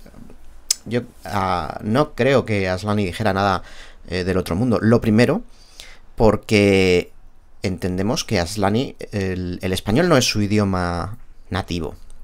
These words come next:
Tiene dificultades durante la entrevista en,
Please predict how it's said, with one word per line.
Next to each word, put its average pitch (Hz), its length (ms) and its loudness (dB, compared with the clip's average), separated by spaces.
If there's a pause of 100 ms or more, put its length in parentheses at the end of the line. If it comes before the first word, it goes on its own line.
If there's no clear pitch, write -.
(720)
Tiene 139 240 8
dificultades 113 680 4
durante 92 280 0
la 87 60 -2
entrevista 90 640 -4
en, 87 520 -4